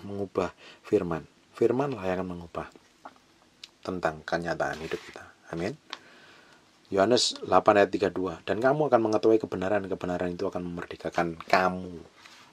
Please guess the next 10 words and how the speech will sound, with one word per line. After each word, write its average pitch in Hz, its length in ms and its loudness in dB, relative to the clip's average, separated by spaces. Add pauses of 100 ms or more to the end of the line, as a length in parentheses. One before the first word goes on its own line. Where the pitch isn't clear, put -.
(440)
Ber-, - 160 -8
saya - 160 2
ulang 90 240 6
baik-baik 82 320 2
nih. 78 160 -6 (720)
"Dan 104 160 6
kamu 170 320 10
akan 117 160 10
mengetahui 104 480 12
kebenaran, 95 480 2